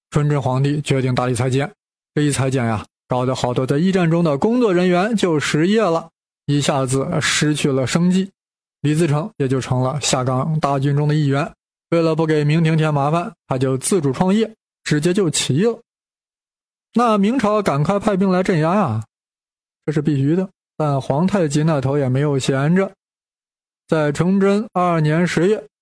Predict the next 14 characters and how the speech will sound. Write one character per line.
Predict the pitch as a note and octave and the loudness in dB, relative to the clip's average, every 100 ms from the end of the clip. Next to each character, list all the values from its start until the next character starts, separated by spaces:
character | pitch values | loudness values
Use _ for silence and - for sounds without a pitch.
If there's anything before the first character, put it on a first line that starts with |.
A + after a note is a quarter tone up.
| _ - | _ -8
亲 | - E3+ F3 | 0 2 2
率 | E3 D#3+ C3+ | 2 0 0
十 | - - D3 | -2 -2 0
万 | E3 | 0
大 | D3 B2 | 0 0
军 | B2 C#3+ - | -2 -4 -2
绕 | D#3 C#3+ | -2 0
道 | C3+ | 0
蒙 | C3+ | 0
古 | C3+ B2+ _ | -2 -4 _
进 | - C#3 B2+ | -4 -2 0
攻 | B2 A#2+ | 0 0
明 | A#2 | -2
朝。 | A#2 A#2 | -2 -6